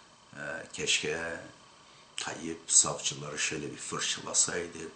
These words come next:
"Peki siz on sene bunları niye beklediniz bu yiyiciler?"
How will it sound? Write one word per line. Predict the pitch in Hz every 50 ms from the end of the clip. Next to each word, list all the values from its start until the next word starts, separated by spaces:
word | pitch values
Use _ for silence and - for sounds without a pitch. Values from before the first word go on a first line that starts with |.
| -
"Peki | - 76 73 - - 80 -
siz | - - 76 - - - - -
on | 95 95 95 87 85
sene | 82 - - 78 78 78 80 80 73 76
bunları | 76 73 69 73 82 85 78
niye | 73 73 95 98
beklediniz | 110 120 120 120 - 87 80 71 71 73 67 69 - - - - - - - - - - - - - - -
bu | - 80 80
yiyiciler?" | 73 71 71 78 76 71 71 67 64 69 67 62 - -